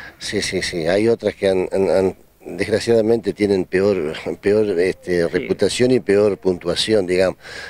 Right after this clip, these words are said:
Speaker 1: Es lamentable eso. Eh, acá tenemos doce mil, lo que es el ejido de Roca, doce mil hectáreas,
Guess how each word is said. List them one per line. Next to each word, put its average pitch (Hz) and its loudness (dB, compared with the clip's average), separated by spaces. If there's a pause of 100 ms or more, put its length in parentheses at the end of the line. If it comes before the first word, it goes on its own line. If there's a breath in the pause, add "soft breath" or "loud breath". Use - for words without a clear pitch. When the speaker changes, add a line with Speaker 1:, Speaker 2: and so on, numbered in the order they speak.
(100)
Speaker 1:
Es 95 0
lamentable 95 0
eso. - -10 (580 loud breath)
Eh, 92 2
acá 104 2
tenemos 113 2
doce 101 -6
mil, 127 2
lo 95 -2
que 117 0
es - -
el 107 0
ejido 107 2
de 107 4
Roca, 123 2
doce 107 0
mil 120 4
hectáreas, 123 0